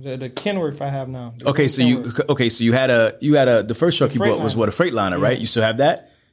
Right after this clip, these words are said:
Speaker 1: Well, no, I got rid of
Speaker 2: You
Speaker 1: that.
Speaker 2: got rid of Freightliner and
Speaker 1: Yeah.
Speaker 2: you bought a Kenworth.
Speaker 1: Yeah, Kenworth.
Speaker 2: All right, so go ahead. You was talking about it spec'd out to
Speaker 1: Yeah, it's spec'd out to do heavy hauling.
Speaker 2: Okay.
Speaker 1: So basically, it's double frame. The frame is double, it's thick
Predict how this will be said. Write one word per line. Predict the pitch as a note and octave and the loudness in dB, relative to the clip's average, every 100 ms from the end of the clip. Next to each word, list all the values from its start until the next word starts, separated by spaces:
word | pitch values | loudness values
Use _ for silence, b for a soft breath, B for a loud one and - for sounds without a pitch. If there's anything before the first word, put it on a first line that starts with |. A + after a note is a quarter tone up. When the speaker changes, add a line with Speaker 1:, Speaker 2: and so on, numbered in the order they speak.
| _ - | _ -2
Speaker 1:
Well, | F#3 | -2
no, | E3 | 0
I | D#3+ | -2
got | D3+ C#3+ | -4 -4
rid | E3 | -4
of | C#3+ | 0
Speaker 2:
You | A#2 | 2
Speaker 1:
that. | |
Speaker 2:
got | B2 | 2
rid | A#2 | 2
of | B2 | 0
Freightliner | A#2+ A#2+ A2 G#2+ G#2+ | 0 0 0 0 2
and | |
Speaker 1:
Yeah. | A2+ | 2
Speaker 2:
you | |
bought | G#2 G#2 | 2 0
a | G2 | 2
Kenworth. | C3 A#2+ F2+ C#2+ C2+ | 0 2 0 -2 -6
Speaker 1:
Yeah, | - C#3 B2 | -10 -8 -8
Kenworth. | - D3+ B2 | -8 -4 -2
Speaker 2:
All | G#2 | 0
right, | F#2 | -2
so | - G#2 | -2 0
go | A2 | 2
ahead. | G2 | 2
You | G2 | 0
was | G2+ | 0
talking | A2+ G#2 | 0 2
about | G2+ | 2
it | G2 | 0
spec'd | - G#2+ - | 0 -2 0
out | G2+ G2+ - | 0 0 0
to | D#3+ | 0
Speaker 1:
Yeah, | D3 B2+ C#3+ - - | 0 -2 -10 -18 -10
it's | D#3+ | -8
spec'd | - G#3 G3 G3 | -2 0 2 2
out | F#3 | 0
to | - | 0
do | C#3+ C#3+ | -4 -2
heavy | C#3+ D3+ C#3 | 0 0 0
hauling. | D3 D#3 B2 A2 - | 0 0 0 -4 -2
Speaker 2:
Okay. | G2 F#2 | 2 2
Speaker 1:
So | F2 | 2
basically, | B2 F#3+ - F#3 | 2 0 0 -2
it's | C#3 | -2
double | A#2+ D#3+ D#3 | 2 2 2
frame. | C#3+ C#3+ B2+ A#2+ | -2 -4 -4 -4
The | A2 | -8
frame | - D#3+ C#3+ | -6 -2 -2
is | |
double, | A#2+ C#3 C#3+ C#3 D3 | -2 -2 -2 -4 -6
it's | C#3 | -8
thick | - D#3 D3 | -4 -2 -4